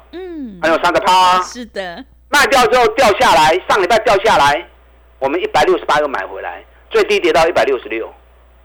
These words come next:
Speaker 2: 那买回来，买回来之后，今天又一百七十四了。所以好的股票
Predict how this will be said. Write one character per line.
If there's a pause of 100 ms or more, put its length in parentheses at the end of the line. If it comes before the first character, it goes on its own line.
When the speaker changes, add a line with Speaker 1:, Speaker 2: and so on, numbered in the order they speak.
(320)
Speaker 2:
那
买
回
来， (320)
买
回
来
之
后，
今
天
又
一
百
七
十
四
了。 (1160)
所
以
好
的
股
票